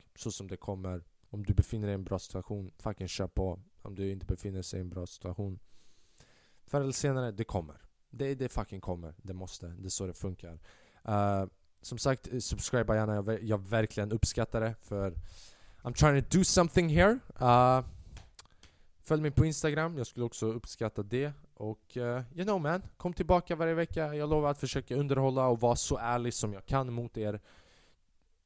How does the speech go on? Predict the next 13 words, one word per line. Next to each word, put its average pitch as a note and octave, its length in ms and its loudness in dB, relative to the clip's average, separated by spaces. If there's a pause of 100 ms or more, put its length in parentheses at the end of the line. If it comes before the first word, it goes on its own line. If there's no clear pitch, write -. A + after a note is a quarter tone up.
(720)
Inte C#3+ 240 -2
så D3 180 0
som B2+ 160 -4
jag A#2 100 -2
kan, F3 200 -2
utan G#2+ 260 -4
jag G#2+ 160 -6
försöker G#2+ 320 -4
verkligen F#2 280 -8
vara F2+ 120 -4
ärlig F#2 380 -2
mot F#2+ 240 -8
er F2 200 -6